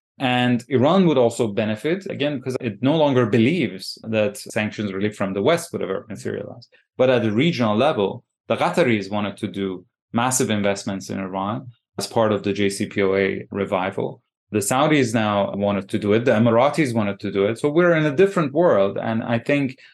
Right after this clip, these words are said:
smart diplomacy can use these completely different circumstances and come up with a more creative design that would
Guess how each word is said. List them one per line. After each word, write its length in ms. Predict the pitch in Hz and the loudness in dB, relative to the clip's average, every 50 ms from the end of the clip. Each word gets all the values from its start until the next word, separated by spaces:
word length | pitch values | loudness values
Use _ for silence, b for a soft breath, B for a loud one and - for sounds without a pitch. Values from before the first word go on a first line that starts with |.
| b b | b b
smart 380 | - - - - 147 160 165 165 | -8 -4 0 2 2 2 2 2
diplomacy 920 | - 131 - - 156 165 165 131 - - - 92 90 95 101 98 - 127 - - | -2 -2 0 0 0 2 2 0 0 -2 -4 -4 -4 -4 -6 -8 -10 -12 -8 -4
can 220 | - 110 107 107 | 0 2 2 4
use 560 | 107 120 139 151 156 151 139 127 120 117 113 | 4 4 4 4 4 2 2 0 -2 -6 -8
these 400 | - 120 117 107 107 107 98 - | -4 -2 0 2 0 0 -2 -4
completely 440 | - - 120 110 - 175 185 156 123 | -8 -6 -4 -2 0 0 2 2 2
different 320 | 104 123 120 - 113 101 | 2 0 0 -2 -4 -2
circumstances 1000 | - - 117 117 - 107 98 - - - 95 95 95 - - - 104 107 - - b b b b b b - | 0 -2 -2 0 -2 -4 -6 -6 -8 -8 -8 -8 -8 -8 -8 -8 -8 -10 -14 -18 b b b b b b -4
and 220 | 120 113 110 107 | -2 -2 -2 -2
come 180 | - 127 127 131 | 0 0 0 2
up 160 | 123 117 - | 0 2 2
with 240 | 113 107 101 98 - - | 2 2 2 0 -2 -4
a 160 | 113 101 98 | -4 -2 0
more 260 | 98 107 117 117 117 | 2 2 2 2 0
creative 760 | - - - 110 101 104 120 120 - 120 107 101 95 98 - - _ - | -2 -2 0 2 2 2 2 0 0 0 0 0 0 -2 -8 -12 _ -4
design 640 | 110 98 98 110 110 123 123 107 92 92 95 98 - b b b b b - | -2 0 0 0 0 0 0 -2 -4 -6 -10 -12 -14 b b b b b -2
that 280 | 104 101 101 98 - | 0 0 0 0 0
would 280 | - 107 101 98 - - | 0 2 2 0 -2 -8